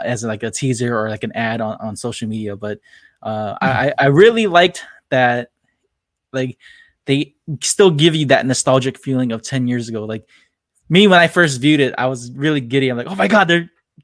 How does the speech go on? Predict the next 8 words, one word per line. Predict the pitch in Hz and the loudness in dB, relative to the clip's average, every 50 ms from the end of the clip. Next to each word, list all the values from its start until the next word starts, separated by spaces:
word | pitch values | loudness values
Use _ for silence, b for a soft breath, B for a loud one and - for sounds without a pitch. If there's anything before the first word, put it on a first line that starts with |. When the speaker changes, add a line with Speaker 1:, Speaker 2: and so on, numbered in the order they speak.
| _ _ _ | _ _ _
Speaker 1:
getting | 190 190 180 170 | 2 2 2 0
together | - 156 170 175 170 151 131 | -2 0 0 2 2 2 0
again," | 131 139 - 135 151 | -2 -4 -6 -8 -6
you | 151 147 | -4 -2
know? | 160 180 - - | 0 0 0 2
<laughs> | - - - - - - 254 233 - - - 285 180 180 - _ _ - - - - - - _ | 2 2 0 0 2 2 2 2 2 -2 -4 -4 -4 -4 -8 _ _ -20 -20 -20 -20 -20 -20 _
And, | - - 143 - - | -12 -12 -12 -10 -8
and, | 151 151 147 147 | -10 -10 -10 -10